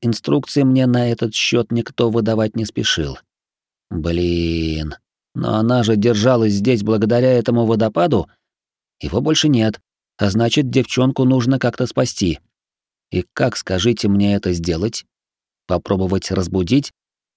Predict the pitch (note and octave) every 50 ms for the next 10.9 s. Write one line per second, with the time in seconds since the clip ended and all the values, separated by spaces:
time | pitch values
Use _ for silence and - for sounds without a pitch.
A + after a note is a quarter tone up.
0 | _ _ - G#2+ G#2+ A#2+ B2+ A2+ G2+ F#2+ D#2+ D2+ D2 C#2+ C#2 C2+ C2 - - _
1 | _ _ _ _ _ _ _ - - G2+ A2+ B2 A#2+ A2+ A2 G#2+ - A#2 G#2 -
2 | A#2 G#2+ - A#2 B2+ A2+ G#2+ A#2 G#2+ G#2 - - A#2 A2 A2 G2 G#2+ G#2+ G#2 A2+
3 | G#2+ G#2+ G#2 - A2 G2+ - - G#2+ G2+ - D3+ D3 B2+ G#2 G2 G2 G2 G2+ A2
4 | A2+ G#2+ - G#2 G2+ F#2+ - C#3 C3+ B2+ A2+ A2 G#2+ G2+ - A#2+ A2+ G#2+ A2 G2
5 | - - - D3 D3+ A#2 - - _ _ _ _ _ _ _ _ - - - -
6 | D3 C#3+ C3 C#3+ D3 C#3+ C3+ C3 C3 B2+ - C3+ A#2+ - C3+ C3 B2 A#2 G#2+ -
7 | B2 A#2 A2+ A#2 A2 A#2 A2+ - - B2+ G2+ E2 C#2+ C2+ B1 - - _ _ _
8 | _ _ _ _ _ _ - - F#2+ G2+ A2+ A2 - D#3+ D#3+ D#3+ D#3+ - D#3+ D#3+
9 | - - C#3 C3 - - C#3 C#3+ - - D#3 D3 C3+ C3 C3 C3 C3 B2 - -
10 | C3+ C3 C3 B2+ B2+ - - A#2 - - D#3 D3+ B2+ G2+ F2 E2 D2+ D2